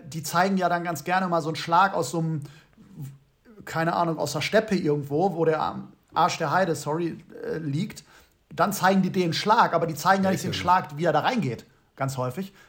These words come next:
Speaker 1: Weil der, das war ja nun mal ein schlechter Golfschlag, weil da wollte er ja nicht hin. Und darum passiert das
Speaker 2: Ja,
Speaker 1: immer
Speaker 2: ja, voll.
Speaker 1: wieder.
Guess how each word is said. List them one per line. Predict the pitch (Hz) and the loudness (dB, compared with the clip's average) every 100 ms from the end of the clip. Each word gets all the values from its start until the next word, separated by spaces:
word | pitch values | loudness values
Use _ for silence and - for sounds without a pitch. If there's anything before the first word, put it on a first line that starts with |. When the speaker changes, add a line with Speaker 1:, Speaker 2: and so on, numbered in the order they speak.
| _ - | _ 0
Speaker 1:
Weil | 156 | 2
der, | 165 165 | 4 0
das | 156 185 | 0 2
war | |
ja | 185 170 | 4 4
nun | 170 | 2
mal | |
ein | 160 | 0
schlechter | 170 143 147 | -4 -4 2
Golfschlag, | 208 220 151 143 | 2 2 -2 -2
weil | |
da | 139 135 | -2 -2
wollte | 147 | -2
er | 127 | -4
ja | 120 | -6
nicht | 123 | -6
hin. | 160 - _ _ _ _ - | -10 -10 _ _ _ _ -10
Und | 139 | -4
darum | 170 196 | 0 0
passiert | - 196 - 240 | 0 -2 0 -2
das | 214 - | -2 0
Speaker 2:
Ja, | 123 | 4
Speaker 1:
immer | 107 | 4
Speaker 2:
ja, | |
voll. | 196 139 | 4 2
Speaker 1:
wieder. | - 185 226 | 2 0 -4